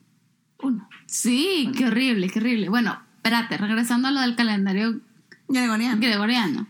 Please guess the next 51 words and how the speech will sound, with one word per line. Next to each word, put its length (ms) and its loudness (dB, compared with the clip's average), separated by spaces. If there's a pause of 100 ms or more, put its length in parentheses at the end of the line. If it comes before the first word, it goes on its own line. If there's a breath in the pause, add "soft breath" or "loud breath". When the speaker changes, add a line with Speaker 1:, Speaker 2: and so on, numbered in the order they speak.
Speaker 1:
¿Estás 160 -4
segura 220 0
que 60 -2
es 80 -4
el 60 -2
calendario? 320 -2
Porque 220 -2
Speaker 2:
Mira, 240 2
Speaker 1:
no 140 0
Speaker 2:
no 60 0
sé, 200 0
yo 80 2
Speaker 1:
no 60 -4
Speaker 2:
creo. 200 0
Speaker 1:
creo, 140 -4
¿no? 80 -4
Speaker 2:
Google, 360 -2
bú-, 240 -2
búscalo 340 -2
ahí. 180 -6 (240)
Speaker 1:
Ajá. 320 -4 (280 loud breath)
Speaker 2:
Este, 540 0
el 100 2
punto 240 -2
es 120 -4
que, 180 0
bueno, 220 2
X, 320 -6 (100)
regresando 480 0
al 100 0
calendario 460 0
este, 420 -2 (1200)
te 100 0
lo 80 2
juro 180 0
que 60 -6
ya 80 2
no 80 0
me 60 0
acuerdo 240 0
qué 60 -6 (100)
iba 20 -2
a 80 -2
decir. 200 -4 (600)
<laughs> 760 -8
Estamos, 480 2
espérate, 300 0
estamos 300 0
hablando 240 0
del 80 -2
cumpleaños. 1160 0